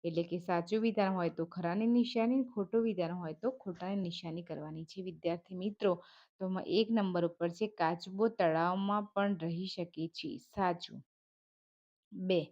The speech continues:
દેડકો માત્ર તળાવમાં જ જોવા મળે છે, ખોટું. ત્રણ, દરેક પ્રાણીઓના અવાજ એક સરખા હોય છે, ખોટું. ચાર, પ્રાણીઓના રહેઠાણમાં વિવિધતા જોવા મળે છે, સાચું.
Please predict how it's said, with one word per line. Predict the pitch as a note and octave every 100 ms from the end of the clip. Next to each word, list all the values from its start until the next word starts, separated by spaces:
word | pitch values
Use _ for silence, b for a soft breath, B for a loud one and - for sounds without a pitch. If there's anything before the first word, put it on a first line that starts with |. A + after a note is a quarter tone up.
| _ _ _ _
દેડકો | F#3 F#3 F#3 G3+ C4+
માત્ર | C4+ A3 F3+ G3 G3+
તળાવમાં | G3+ F3 F3+ F#3 F3+ G#3+
જ | A3+
જોવા | - F3+ F3+
મળે | F3 E3 D#3 D#3+
છે, | D#3+ F3 - _
ખોટું. | - - G#3 - D3 - _ _ _ _ _ _ _ -
ત્રણ, | G3 F3+ C#3+ -
દરેક | E3 F3 G#3+ B3 B3
પ્રાણીઓના | - F3+ E3+ E3+ F3+ F3+ -
અવાજ | F3 F3 F#3 -
એક | G3 G#3
સરખા | - G3 F#3+ F#3
હોય | E3+ D#3+ D#3
છે, | - D#3+ B2 _
ખોટું. | - A3 G#3+ D#3+ C#3+ _ _ _ _ _ _ _ _ -
ચાર, | G3 D#3+ C#3 - _ _
પ્રાણીઓના | F#3 F3 F#3+ A3+ C4 C#4+
રહેઠાણમાં | A3+ F#3+ - G#3 G3+ G#3+ G3+
વિવિધતા | F3 F3 G#3 - B3
જોવા | B3 E3+ E3
મળે | E3+ E3 D#3 D#3
છે, | - E3+ C#3 _ _ -
સાચું. | G3 F3+ F3 C#3+